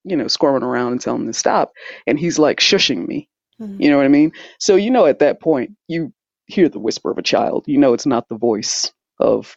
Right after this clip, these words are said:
Speaker 1: your girlfriend.
Speaker 2: Yeah.
Speaker 1: And so I, he wasn't gonna stop. And I knew instinctively that the middle sister would help. And so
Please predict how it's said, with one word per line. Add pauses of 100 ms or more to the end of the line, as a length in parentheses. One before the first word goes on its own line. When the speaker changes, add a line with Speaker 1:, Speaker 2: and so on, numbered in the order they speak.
(100)
Speaker 1:
your
girlfriend. (200)
Speaker 2:
Yeah. (420)
Speaker 1:
And
so (100)
I,
he
wasn't
gonna
stop. (640)
And (140)
I
knew (160)
instinctively (200)
that (180)
the (180)
middle
sister (360)
would
help. (680)
And
so